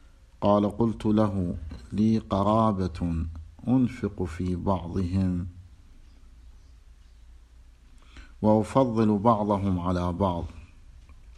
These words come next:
فيأتيني إبان الزكاة، أفأعطيهم منها؟' قال: 'مستحقون لها؟'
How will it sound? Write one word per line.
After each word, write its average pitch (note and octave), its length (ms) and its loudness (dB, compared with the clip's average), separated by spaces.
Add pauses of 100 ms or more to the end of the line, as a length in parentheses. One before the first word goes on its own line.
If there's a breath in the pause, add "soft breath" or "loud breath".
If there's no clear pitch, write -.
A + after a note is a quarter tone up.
(640 loud breath)
فيأتيني B2 1080 4
إبان G#2 580 2
الزكاة، F#2+ 800 -2 (760)
أفأعطيهم A2 960 0
منها؟' G#2 680 0 (1400 soft breath)
قال: G#2 640 4 (100)
'مستحقون F#2+ 1200 0
لها؟' A#2 560 0